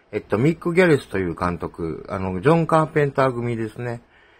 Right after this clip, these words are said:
ミック・ギャレスという監督が監督した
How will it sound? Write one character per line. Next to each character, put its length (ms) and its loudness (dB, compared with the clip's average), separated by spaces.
ミ 100 -4
ッ 60 -6
ク・ 160 -8
ギ 80 2
ャ 40 4
レ 100 4
ス 140 -6
と 100 -2
い 140 0
う 40 -2
監 240 -2
督 240 -6
が 400 0
監 160 -6
督 220 -4
し 140 -12
た 240 -2